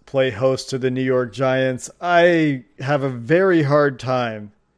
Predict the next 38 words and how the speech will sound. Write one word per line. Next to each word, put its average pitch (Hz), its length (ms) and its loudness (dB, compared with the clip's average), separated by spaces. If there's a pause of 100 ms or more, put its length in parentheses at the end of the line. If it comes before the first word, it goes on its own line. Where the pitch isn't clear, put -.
(500)
seeing 147 500 -4
these 139 320 -4
teams 120 420 -6
as 120 80 -12
they 123 160 -4
are 120 100 -4
constituted 151 920 -6
today, 123 540 -2 (600)
culminating 143 560 0
with 131 160 -6
anything 151 540 -6
but 127 160 0
a 123 60 -10
decisive 139 720 -2
Bengals 123 520 -6
victory 117 520 -8 (440)
in 139 160 -8
this 123 200 -8
game. 113 280 -12 (500)
I, 147 220 -4 (160)
I 147 460 -2 (1000)
know 165 480 0
that, 151 280 0
you 156 100 -6
know, 143 180 -2
er-, 185 220 0
any 180 200 -2
given 135 300 -6
Sunday 175 680 -2
and 131 120 -4
the 123 60 -4
Giants 147 460 -4
have 117 120 -16
played 165 320 -4
some 147 140 -10
teams 131 400 -10
tough - 380 -6
lately 156 640 -2